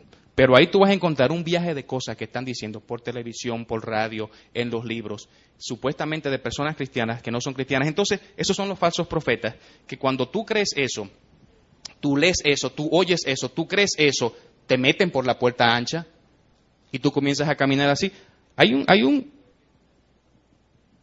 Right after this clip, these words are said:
pastor, ¿será? Sí, vamos a decirle sí que es pastor. Yo no sé lo que es. En un tiempo yo pensé que era pastor. El hermano,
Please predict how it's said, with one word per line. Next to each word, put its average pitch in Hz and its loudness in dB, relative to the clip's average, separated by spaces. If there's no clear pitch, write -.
pastor, 143 -2
¿será? 156 -4
Sí, 233 -6
vamos 240 0
a 226 4
decirle 202 -4
sí 233 -8
que - -8
es 147 -6
pastor. 117 -8
Yo 214 2
no 277 2
sé - 10
lo 208 6
que 156 6
es. - -4
En 151 2
un 220 2
tiempo 214 2
yo 170 0
pensé 165 -2
que 139 -4
era 131 -2
pastor. 117 0
El 147 2
hermano, 202 2